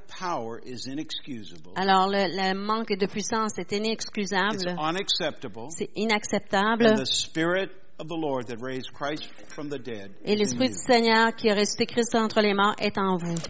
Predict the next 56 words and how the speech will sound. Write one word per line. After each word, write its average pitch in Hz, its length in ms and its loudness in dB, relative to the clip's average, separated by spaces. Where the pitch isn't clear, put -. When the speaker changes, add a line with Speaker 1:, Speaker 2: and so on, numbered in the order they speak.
Speaker 1:
Is 139 160 -6
in 147 160 -4
you. 127 240 -6
Speaker 2:
Est - 180 -4
en 214 220 6
vous. 185 280 0
Speaker 1:
And 131 100 -8
so 156 260 0
you 202 480 -4
are 147 160 2
lethal 143 560 -4
in 120 60 -8
the 123 100 -6
hands 135 280 -8
of 117 100 -12
God. 185 120 4
Speaker 2:
Alors, 220 260 10
vous 196 180 2
êtes 214 160 0
puissant 226 460 -2
dans 190 120 -2
les 175 120 -2
mains 180 120 0
de 175 120 2
Dieu. 160 160 -2
Speaker 1:
Doesn't 170 180 4
matter 175 180 4
what 165 220 0
color 175 300 0
of 151 80 -6
skin 190 280 -4
you 185 120 -2
wear. 196 340 -6
Speaker 2:
Peu 233 100 8
importe 226 360 6
votre 220 180 2
couleur 226 260 10
de 233 80 12
peau. 262 320 12
Speaker 1:
Doesn't 165 280 0
matter 170 200 0
whether 160 180 0
you're 151 140 0
tall 165 280 0
or 170 80 -2
short. 202 480 -6
Speaker 2:
Que 214 120 6
vous 196 80 0
soyez 220 240 6
grand 208 260 6
ou 269 60 4
petit. 262 420 4
Speaker 1:
Doesn't 170 240 0
matter 170 220 2
whether 165 200 0
you're 160 180 0